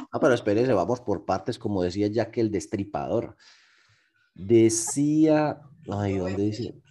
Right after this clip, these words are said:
Por lo menos, espérate, verés, eh,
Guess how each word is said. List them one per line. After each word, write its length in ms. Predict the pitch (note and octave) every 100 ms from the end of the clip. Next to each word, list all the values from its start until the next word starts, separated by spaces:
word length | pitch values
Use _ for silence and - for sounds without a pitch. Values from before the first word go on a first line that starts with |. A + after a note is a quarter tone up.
| _
Por 220 | A2+ A2+
lo 260 | G#2+ G#2 G2
menos, 880 | G#2 A2 A#2+ C3 C3 B2+ - - _ _ - _ _ _ A4 A4+ - -
espérate, 540 | F#4 E4 - F#2 - G#2+
verés, 500 | F#2+ F2+ E2 - - _ -
eh, 360 | D#2+ D#2+ -